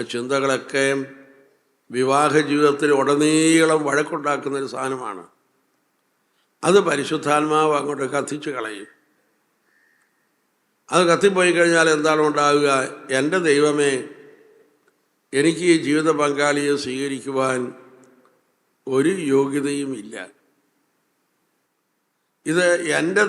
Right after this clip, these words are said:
ദൈവം എന്നോട് കാണിച്ച കരുണയാണ് എൻ്റെ ജീവിത പങ്കാളി."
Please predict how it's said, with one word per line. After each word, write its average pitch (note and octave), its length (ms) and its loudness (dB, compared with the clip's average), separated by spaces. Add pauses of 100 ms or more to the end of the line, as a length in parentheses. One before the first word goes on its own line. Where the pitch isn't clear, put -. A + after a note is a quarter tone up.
ദൈവം F3 380 4 (260)
എന്നോട് F3+ 540 2
കാണിച്ച D#3 460 0 (220)
കരുണയാണ് F3 880 4 (1500)
എൻ്റെ B2 220 0 (100)
ജീവിത B2+ 240 2 (100)
പങ്കാളി." G#2+ 460 -2